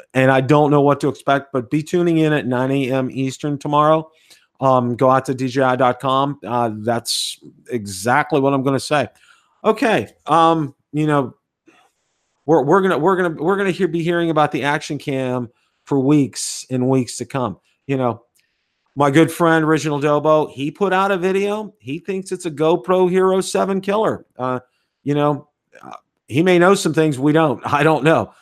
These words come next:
He put out good videos. So, uh, will it be on D J I on YouTube? Yeah, I think so, Floyd. I think the best spot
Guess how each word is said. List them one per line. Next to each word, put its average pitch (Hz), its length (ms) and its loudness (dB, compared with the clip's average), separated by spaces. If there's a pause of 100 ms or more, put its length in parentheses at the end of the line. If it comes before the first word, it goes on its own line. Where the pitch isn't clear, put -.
(140)
He 156 120 0
put 190 180 4
out 180 160 2
good 160 160 4
videos. 143 480 2
So, 117 400 -4 (300)
uh, 139 640 4
will 165 240 4
it 170 80 2
be 175 100 2
on 175 100 2
D 175 140 2
J 170 100 0
I 170 240 0
on 147 240 -2
YouTube? 180 400 0 (220)
Yeah, 175 280 0
I 185 140 0
think 240 340 -8
so, 226 200 0
Floyd. 202 460 0
I 180 140 2
think 240 260 -8
the 180 100 -2
best 185 460 -4
spot 180 500 -4